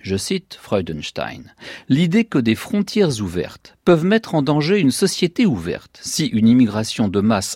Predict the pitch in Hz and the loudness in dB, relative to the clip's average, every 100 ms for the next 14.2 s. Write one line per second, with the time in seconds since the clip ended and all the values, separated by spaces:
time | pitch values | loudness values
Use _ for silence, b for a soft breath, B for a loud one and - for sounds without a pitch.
0 | - 123 - 110 - 113 180 214 98 82 | -2 -2 2 0 2 0 0 -2 -4 -4
1 | 98 - 110 92 82 87 87 92 - 185 | -6 -2 -2 -2 -4 -4 -4 -6 -4 -2
2 | 202 165 B B B - 170 160 196 208 | -2 -6 B B B -2 2 2 0 -2
3 | 123 113 - 143 127 - - 202 - 120 | -2 -2 -2 0 0 -2 -4 -4 -4 -2
4 | 113 - 165 - 131 131 - 185 151 135 | -2 0 -2 0 -2 -2 0 -2 0 -2
5 | 143 165 180 180 127 123 117 107 - 139 | 0 -2 -2 -8 0 2 4 2 -4 -4
6 | 98 107 - - 78 - - _ _ _ | 0 0 0 -8 -8 -12 -14 _ _ _
7 | B B B - 101 - 226 156 120 117 | B B B 0 0 4 2 4 2 0
8 | - 107 95 101 - - 90 98 98 - | 2 0 0 -4 -4 -4 0 0 0 0
9 | 110 90 117 156 135 120 101 107 - 95 | -2 2 2 4 4 4 2 -2 -6 -8
10 | 107 - 92 95 90 92 92 - 85 82 | -8 -4 -4 -4 -4 -8 -8 -10 -12 -12
11 | - 85 - _ _ B B B B - | -14 -18 -18 _ _ B B B B 2
12 | 143 190 220 180 175 - 240 165 - 247 | 4 6 4 4 -2 0 2 2 4 6
13 | 233 220 254 208 175 151 120 95 - 76 | 6 6 4 4 2 2 2 2 -6 -10
14 | 104 - | -12 -20